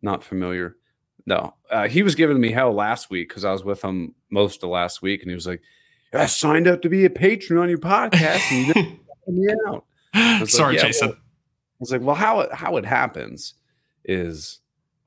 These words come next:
Speaker 1: it's usually, like, a week delayed until we
Speaker 2: Mm-hmm.
Speaker 1: actually get the podcast out." So, sorry, Jason. There you
Speaker 2: Yeah,
Speaker 1: go.
Speaker 2: it
Speaker 1: Oh, and he's got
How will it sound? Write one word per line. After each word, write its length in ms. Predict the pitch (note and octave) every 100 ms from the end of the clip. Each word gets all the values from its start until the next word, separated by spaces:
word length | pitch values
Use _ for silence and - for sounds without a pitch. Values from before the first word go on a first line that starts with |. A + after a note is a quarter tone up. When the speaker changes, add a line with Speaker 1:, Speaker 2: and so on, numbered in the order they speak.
| _ _ _
Speaker 1:
it's 180 | - -
usually, 320 | C3 C3+ C3
like, 160 | A2 G2
a 60 | F2
week 360 | E2+ A2 G#2+
delayed 600 | - E2 E2+ G2+ C3 D#3+ - _ -
until 220 | G#2+ B2
we 120 | G#2+
Speaker 2:
Mm-hmm. 100 | G2
Speaker 1:
actually 260 | F#2+ - F#2
get 100 | F#2
the 260 | _ - F#2+
podcast 420 | G#2 A#2+ A2+ A#2+
out." 260 | B2 A#2+ -
So, 340 | - E2 - - _ _ _ _
sorry, 420 | - - E2+ - -
Jason. 540 | - - - - - _
There 120 | A2 A2
you 60 |
Speaker 2:
Yeah, 60 | E2
Speaker 1:
go. 100 | B2 D3
Speaker 2:
it 40 |
Speaker 1:
Oh, 180 | D#3 D#3
and 100 | A#2
he's 220 | C3+ G3
got 240 | - D3